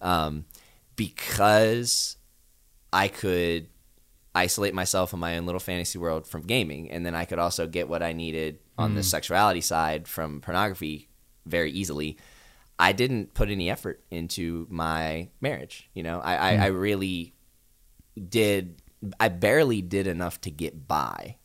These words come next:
Speaker 1: if we're being completely honest. Like, I, I, I barely even met that standard. Like, I wasn't even at, like, if fifty percentile is, you know, the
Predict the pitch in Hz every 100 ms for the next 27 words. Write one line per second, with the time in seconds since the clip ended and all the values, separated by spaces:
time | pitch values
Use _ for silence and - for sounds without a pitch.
0 | - 80 87 80 80 87 82 82 64 80
1 | 73 - 87 92 101 95 85 - - _
2 | _ _ _ - - - - 92 113 113
3 | 107 92 87 87 85 80 87 82 - -
4 | - 87 82 76 71 - 82 76 - 95
5 | 95 92 87 82 82 90 85 85 - 113
6 | 101 107 - 85 90 87 95 82 82 80
7 | 80 80 80 78 - - 98 85 80 78
8 | 78 76